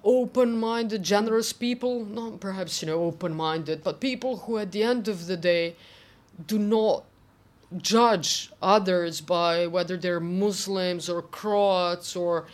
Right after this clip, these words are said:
or gay or straight, but are good people or not good people. So that's, that's, that's why I love about my country, and I feel, you know, I really, I cannot,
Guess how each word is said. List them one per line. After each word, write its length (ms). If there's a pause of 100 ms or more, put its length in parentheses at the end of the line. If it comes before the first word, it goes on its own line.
(340)
or 240
gay 560
or 300
straight, 580
but 240
are 240
good 300
people 320
or 180
not 300
good 240
people. 400
So 240
that's, 440
that's, 540 (380)
that's 240
why 220
I 60
love 300
about 380
my 160
country, 420
and 180
I 180
feel, 520 (380)
you 80
know, 120
I 120
really, 480
I 100
cannot, 680